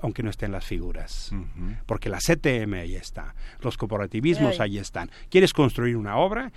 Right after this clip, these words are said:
Speaker 1: y te llega el sindicato que te va a cobrar la placa, aunque los albañiles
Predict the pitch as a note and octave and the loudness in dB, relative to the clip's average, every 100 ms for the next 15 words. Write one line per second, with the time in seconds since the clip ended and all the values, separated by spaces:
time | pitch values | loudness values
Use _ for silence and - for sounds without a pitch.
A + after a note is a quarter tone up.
0 | - C3 A2+ A2 C3+ D3 C#3+ A#2+ A2 G#2+ | -10 -8 -4 -4 -2 -2 -2 -4 -4 -4
1 | A2 - D#3 - G#2 G2+ G#2 A#2+ A2 A2+ | -4 -2 -2 -4 -6 -4 -4 -2 -4 -2
2 | G#2+ F#2+ A#2 C#3 E3+ - B2+ A2+ A#2 A2 | -2 -4 -4 -2 -2 0 0 0 -2 -4
3 | - - - G#2+ F#2 F#2+ D3+ G3 G3 | -6 -8 -4 -4 -2 2 2 4 0